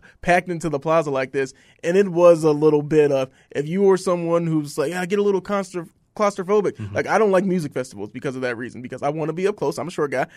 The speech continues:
Speaker 1: I wanna be up close to the
Speaker 2: Good,
Speaker 1: stage.
Speaker 2: good point. That's a good point. I
Speaker 1: <laughs>
Speaker 2: didn't
Speaker 1: I
Speaker 2: think
Speaker 1: wanna
Speaker 2: about
Speaker 1: be
Speaker 2: that.
Speaker 1: up close to the stage. And it's like, no, but you get packed in there too much.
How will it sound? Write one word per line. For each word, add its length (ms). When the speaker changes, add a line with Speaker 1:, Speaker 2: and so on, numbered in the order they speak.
Speaker 1:
I 140
wanna 240
be 160
up 100
close 280
to 80
the 80
Speaker 2:
Good, 80
Speaker 1:
stage. 100
Speaker 2:
good 220
point. 260
That's 240
a 60
good 160
point. 80
I 40
Speaker 1:
<laughs> 80
Speaker 2:
didn't 100
Speaker 1:
I 20
Speaker 2:
think 120
Speaker 1:
wanna 100
Speaker 2:
about 100
Speaker 1:
be 60
Speaker 2:
that. 80
Speaker 1:
up 80
close 240
to 100
the 80
stage. 460
And 140
it's 140
like, 120
no, 200
but 160
you 80
get 220
packed 360
in 180
there 120
too 180
much. 300